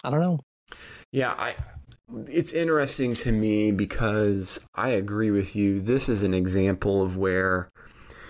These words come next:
Speaker 2: and don't get me wrong, I'm not suggesting that, uh, everybody is always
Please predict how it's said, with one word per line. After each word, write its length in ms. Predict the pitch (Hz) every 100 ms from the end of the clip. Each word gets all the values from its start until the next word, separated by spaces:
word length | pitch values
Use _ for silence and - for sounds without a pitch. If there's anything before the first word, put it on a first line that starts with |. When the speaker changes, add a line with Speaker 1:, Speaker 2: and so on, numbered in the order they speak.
| - -
Speaker 2:
and 140 | 185
don't 180 | 220 202
get 140 | 120
me 120 | 95
wrong, 280 | 98 98 95 98
I'm 140 | 127
not 220 | 127 -
suggesting 920 | - 95 87 85 - - 87 85 85
that, 560 | 90 78 73 67 62 - -
uh, 260 | 67 52 -
everybody 760 | 92 90 92 80 82 78 76 65
is 160 | 80
always 640 | 82 82 85 78 76 -